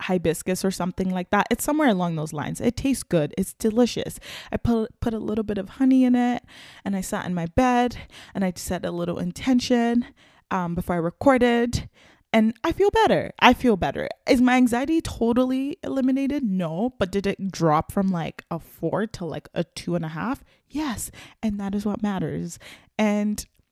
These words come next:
yeah, <laughs> I don't know why I just went on that ramble, but hope to help you in some way. But yeah, guys, like, so, so crazy.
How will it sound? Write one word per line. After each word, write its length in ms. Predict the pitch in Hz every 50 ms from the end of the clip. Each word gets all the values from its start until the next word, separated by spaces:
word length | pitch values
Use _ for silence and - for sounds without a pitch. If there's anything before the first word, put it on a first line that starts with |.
| _ _
yeah, 480 | - 170 202 269 359 311 202 156 - - -
<laughs> 80 | -
I 1300 | - - 466 494 539 - - 247 - 508 381 - - - - 381 - - - 453 453 453 453 453 453 370 - - -
don't 180 | 311 320 415
know 100 | 427 415
why 100 | 403 403
I 60 | 330 277
just 140 | 220 233
went 140 | 220 226 220
on 100 | 220 208
that 140 | 202 170 180
ramble, 400 | 175 180 175 170 170 156 139 151
but 360 | 151 - 196 185 170 160 - - - - _ - - - - - - - - - - - - -
hope 220 | - - 254 -
to 120 | - 202 175
help 240 | 170 160 175 - -
you 80 | 139
in 80 | 123 -
some 220 | - 208 190 147
way. 360 | 120 - - - - - 180 - - -
But 300 | - 208 220 208 190 - _ _
yeah, 220 | - 202 226 302 440 440
guys, 400 | 269 175 143 - - - 226 - - -
like, 340 | - - - 208 202 - -
so, 260 | - - - - 247
so 140 | 254 - 262
crazy. 580 | 254 - 220 208 202 180 208 208 202 208 208